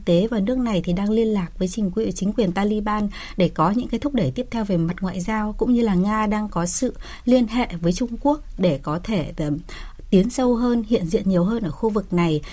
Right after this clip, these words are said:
Với Iran thì cái mong muốn lớn nhất của Iran ở khu vực này là đảm bảo sự an toàn cho lực lượng người Hồi giáo,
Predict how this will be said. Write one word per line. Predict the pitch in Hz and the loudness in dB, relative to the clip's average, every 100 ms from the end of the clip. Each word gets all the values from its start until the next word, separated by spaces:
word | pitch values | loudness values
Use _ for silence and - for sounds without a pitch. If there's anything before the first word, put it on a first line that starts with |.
| - 196 | -6 0
Với | 208 | 4
Iran | 262 254 247 240 220 | 4 4 2 0 -2
thì | 190 | -2
cái | 180 | 2
mong | 214 240 233 | 2 2 2
muốn | 202 | 2
lớn | 214 190 220 | 4 4 4
nhất | 302 - | 2 0
của | 190 | 0
Iran | 202 226 220 226 | 2 0 -2 -4
ở | 196 143 | -4 -4
khu | - 233 | -2 -2
vực | 208 190 | 0 -2
này | 185 170 | 0 2
là | 165 | 2
đảm | 160 156 165 | 0 -2 -2
bảo | 160 147 | -4 -2
sự | - - | -4 -4
an | 214 214 | -4 0
toàn | 185 165 | 0 2
cho | 202 | 2
lực | 202 190 | 2 2
lượng | 190 175 185 | 0 2 2
người | 175 160 | 2 2
Hồi | 175 156 | 0 0
giáo, | 156 156 175 | -2 -2 -4